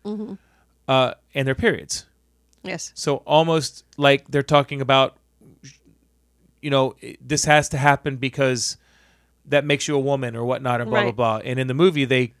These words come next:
Speaker 2: they talk about the puberty and the turning into werewolf. It's kind of a mix.
Speaker 1: Right.
Speaker 2: Okay. So the reveal is that her and her husband don't get along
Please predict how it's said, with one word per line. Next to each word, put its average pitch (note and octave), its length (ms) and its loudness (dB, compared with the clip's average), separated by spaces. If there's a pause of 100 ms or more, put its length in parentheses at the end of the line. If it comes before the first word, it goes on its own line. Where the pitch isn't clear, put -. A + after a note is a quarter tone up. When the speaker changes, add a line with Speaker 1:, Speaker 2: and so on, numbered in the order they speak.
Speaker 2:
they C3 140 -2
talk C3 240 0
about B2+ 200 -2
the E3+ 80 -8
puberty B2+ 460 -4
and A#2+ 120 -4
the A2+ 60 -14
turning B2 260 -4
into A#2 160 -6
werewolf. A2+ 420 0
It's - 120 -12
kind A2 160 -6
of G2+ 80 -10
a G#2+ 60 -8
mix. - 440 -8
Speaker 1:
Right. G3+ 240 -14 (140)
Speaker 2:
Okay. C3 320 0 (340)
So E3+ 440 8 (1600)
the D#3+ 160 6
reveal F3 640 2
is A#2+ 560 -2 (1600)
that D3+ 420 8 (360)
her G3 260 4
and F#3+ 80 2
her E3+ 120 2
husband F3+ 420 2
don't D3+ 200 2
get D3+ 120 0
along B2 500 -2